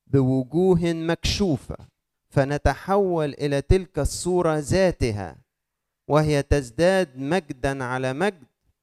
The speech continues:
بفضل الرب الذي هو الروح". خليتك ال-، الترجمة العربية المشتركة دي خليتك تفهمها بطريقة ما كنتش فاهمها بيها قبل كده، ولا ما فرقتش؟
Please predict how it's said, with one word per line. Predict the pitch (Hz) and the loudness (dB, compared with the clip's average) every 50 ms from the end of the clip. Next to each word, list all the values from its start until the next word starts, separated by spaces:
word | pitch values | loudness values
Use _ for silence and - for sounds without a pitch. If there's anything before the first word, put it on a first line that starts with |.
| _ _ _ _ _ _ | _ _ _ _ _ _
بفضل | 131 143 139 - - 196 220 208 156 139 151 147 | 0 0 2 4 4 2 2 2 0 -2 0 0
الرب | 143 135 127 135 151 175 190 170 143 120 _ - - - - | 2 2 0 2 4 4 2 2 0 -16 _ -20 -14 -6 -6
الذي | 147 143 143 147 151 156 135 143 143 143 | -6 -4 -2 -2 -4 -2 -2 -2 -2 0
هو | 139 156 160 151 147 143 143 139 143 _ _ _ _ _ _ _ _ _ _ _ - | 0 0 2 2 2 2 0 -2 -8 _ _ _ _ _ _ _ _ _ _ _ 0
الروح". | 123 127 - 120 113 107 95 95 107 _ _ _ _ _ _ _ _ | 0 0 0 0 -2 -2 -4 -4 -6 _ _ _ _ _ _ _ _
خليتك | _ - - 107 113 147 160 - - 123 _ _ _ - | _ -10 -10 -8 -6 -4 0 0 0 0 _ _ _ -14
ال-، | 123 113 110 107 104 98 85 78 | -12 -12 -12 -14 -14 -16 -16 -16
الترجمة | 90 - - _ - 113 107 110 135 147 147 | -18 -18 -14 _ -8 -6 -6 -6 -8 -8 -6
العربية | 135 120 120 123 123 | -6 -4 -4 -4 -4
المشتركة | 131 123 - - - 131 123 113 110 | -6 -8 -8 -8 -8 -8 -6 -6 -8
دي | 120 113 | -8 -8
خليتك | - - 113 117 139 - - 117 _ _ _ - - - | -8 -8 -10 -8 -8 -6 -8 -8 _ _ _ -10 -8 -8
تفهمها | 110 104 - - 131 147 135 123 120 | -8 -8 -4 -4 -4 -4 -4 -6 -8
بطريقة | 110 _ - - 113 127 143 135 127 | -8 _ -8 -8 -6 -4 -4 -6 -6
ما | 117 107 | -10 -8
كنتش | - - 131 120 - 110 - | -6 -6 -6 -6 -8 -12 -8
فاهمها | - - 127 139 131 117 117 | -8 -6 -6 -6 -6 -8 -4
بيها | 117 123 127 123 | -4 -4 -4 -4
قبل | 123 117 113 | -8 -10 -12
كده، | 110 - 160 214 226 _ _ _ _ _ - | -10 -10 -10 -12 -12 _ _ _ _ _ -8
ولا | - 107 107 107 104 107 | -6 -6 -6 -6 -6 -8
ما | 104 107 104 | -8 -8 -8
فرقتش؟ | - 110 104 107 113 - - - - - _ | -6 -4 -4 -4 -6 -8 -10 -16 -18 -18 _